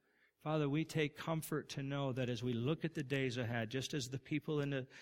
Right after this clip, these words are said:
in the New Testament lived sacrificially and difficult lives for the sake of the kingdom,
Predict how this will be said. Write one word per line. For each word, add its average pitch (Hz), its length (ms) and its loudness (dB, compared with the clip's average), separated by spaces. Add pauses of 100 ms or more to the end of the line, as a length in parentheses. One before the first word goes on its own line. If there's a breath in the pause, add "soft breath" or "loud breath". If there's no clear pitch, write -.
(200 loud breath)
in 143 100 0
the 139 80 2
New 151 160 4
Testament 135 880 0
lived 139 360 4
sacrificially 156 1120 2
and 117 120 2
difficult 151 500 0
lives 139 420 2
for 139 140 -2
the 123 120 -2
sake 147 340 0
of 135 40 -2
the 131 60 -2
kingdom, 131 600 -2